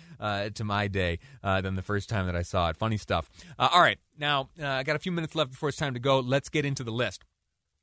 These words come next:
Should we start with boys' names or girls' names? Uh, again, this is a list of the,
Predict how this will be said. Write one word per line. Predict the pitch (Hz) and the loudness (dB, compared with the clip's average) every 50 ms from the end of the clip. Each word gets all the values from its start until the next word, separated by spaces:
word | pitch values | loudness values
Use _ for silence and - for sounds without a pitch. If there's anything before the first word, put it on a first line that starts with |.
| _ _ - - - - 120 | _ _ -20 -20 -20 -14 -10
Should | 104 127 | -6 -4
we | 131 | 0
start | - 165 175 180 | 2 4 4 4
with | 160 123 120 | 2 2 2
boys' | 165 185 175 156 | 2 4 4 4
names | 180 175 156 131 | 2 0 0 0
or | |
girls' | 110 117 123 110 92 | 0 0 0 0 0
names? | 98 87 76 73 - - _ _ - - _ _ _ _ _ _ _ - | -2 -4 -6 -8 -12 -14 _ _ -20 -20 _ _ _ _ _ _ _ -6
Uh, | 117 104 101 | -4 -2 0
again, | 123 135 139 123 113 | 2 2 2 2 2
this | 131 139 151 | 2 2 2
is | 160 135 | 2 0
a | 139 123 | 0 0
list | 127 143 147 135 - - | 2 2 2 2 2 0
of | 139 123 107 107 | -2 -4 -2 -2
the, | 123 120 110 95 | -2 0 0 -2